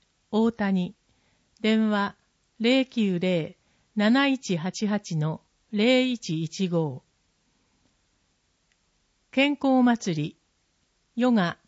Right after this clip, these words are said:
ピラティス、リズムトレーニングの体験レッスン、健康相談、歯科相談や測定会など、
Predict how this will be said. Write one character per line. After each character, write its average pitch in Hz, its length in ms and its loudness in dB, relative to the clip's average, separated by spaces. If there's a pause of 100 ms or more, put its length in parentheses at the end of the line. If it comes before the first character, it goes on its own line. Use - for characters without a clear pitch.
ピ 254 100 -2
ラ 233 160 0
テ - 140 -6
ィ 160 40 -2
ス、 - 220 -16 (220)
リ 202 100 0
ズ 247 140 -2
ム 277 100 0
ト 269 140 -2
レ 262 180 2
ー 269 40 0
ニ 254 140 2
ン 220 80 4
グ 180 100 0
の 170 200 -2
体 226 260 -4
験 220 280 0
レ 202 100 -2
ッ - 20 -12
ス - 240 -10
ン、 147 180 -6 (520)
健 269 300 -2
康 269 240 -2
相 247 220 -2
談、 151 320 -6 (200)
歯 - 120 -14
科 262 160 -2
相 269 240 -2
談 190 240 -2
や 160 260 -6
測 - 280 -8
定 254 200 -2
会 180 280 -6
な 170 160 -4
ど、 151 200 -8